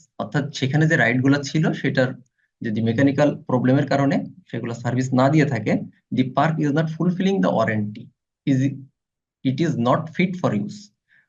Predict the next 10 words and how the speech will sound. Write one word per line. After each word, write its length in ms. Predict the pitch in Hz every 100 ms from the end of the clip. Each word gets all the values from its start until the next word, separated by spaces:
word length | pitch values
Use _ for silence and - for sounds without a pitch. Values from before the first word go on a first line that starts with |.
| _ _ _ _ _ _
আমাদের 280 | 120 135 151 - - _ _ _ _ _
ইউটিলিটির 440 | 151 160 196 180 185
ক্ষেত্রে 260 | 190 175
আমরা 160 | 156 151
বলছিলাম 360 | 151 156 -
যে 80 | 185
fit 300 | 185 - 208 208
for 120 | 151 127
you, 160 | 107 104 - _ _ _ _ _ _ _ _ -
fit 140 | 160